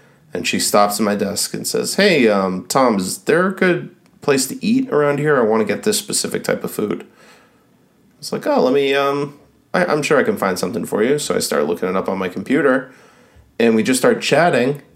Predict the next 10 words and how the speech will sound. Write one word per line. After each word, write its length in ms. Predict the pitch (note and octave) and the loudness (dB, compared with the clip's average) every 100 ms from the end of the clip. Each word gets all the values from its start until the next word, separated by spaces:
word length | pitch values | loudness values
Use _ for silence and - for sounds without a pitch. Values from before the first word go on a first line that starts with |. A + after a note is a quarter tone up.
| _ _ _ _ _ _ C3+ | _ _ _ _ _ _ 0
and 160 | C#3+ | 0
she 120 | C#3 C#3+ | 0 -2
stands 600 | - - E3 E3+ F3 E3+ | 0 2 2 4 2 0
at 160 | D#3 | 0
my 120 | D#3+ D#3 | 0 0
desk 360 | F3+ F#3+ - | 0 0 -4
for 580 | - D#3 D3+ D3+ D3+ - - _ _ - | -4 2 4 4 0 -4 -16 _ _ -4
nearly 380 | B2 D3 D3 C#3+ | 2 4 4 2
thirty 400 | C#3 D#3 E3 E3 | 0 0 2 0
minutes. 600 | E3 F#3 - - - | 0 -2 -2 -6 -10